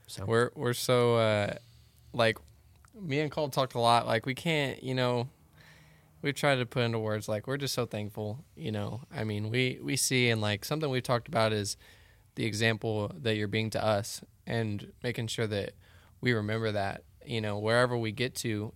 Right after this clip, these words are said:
Speaker 2: that we remember the example that you brought to us.
Speaker 1: Well, thank you, man.
Speaker 2: So that whatever point we're at, we're always gonna be helping the people that are obviously far below us in influence or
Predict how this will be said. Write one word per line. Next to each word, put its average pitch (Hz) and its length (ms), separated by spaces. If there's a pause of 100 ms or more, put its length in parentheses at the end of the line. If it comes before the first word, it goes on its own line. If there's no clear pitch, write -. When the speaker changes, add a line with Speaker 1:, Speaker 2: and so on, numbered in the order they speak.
Speaker 2:
that 113 160
we 123 140
remember 113 420
the 104 140
example 104 380
that 101 100
you 113 160
brought 104 240
to 104 80
us. 107 320
Speaker 1:
Well, 110 100
thank - 220
you, - 60
man. - 80
Speaker 2:
So 127 180
that 110 180 (220)
whatever 131 480
point 123 320
we're 131 240
at, 110 300 (100)
we're 127 160
always 123 260
gonna 117 160
be 110 120
helping 110 340
the 104 80
people 110 320
that 101 180
are 98 160 (300)
obviously 117 720
far 120 280
below 110 420
us 104 180
in 101 100
influence 113 640
or 107 200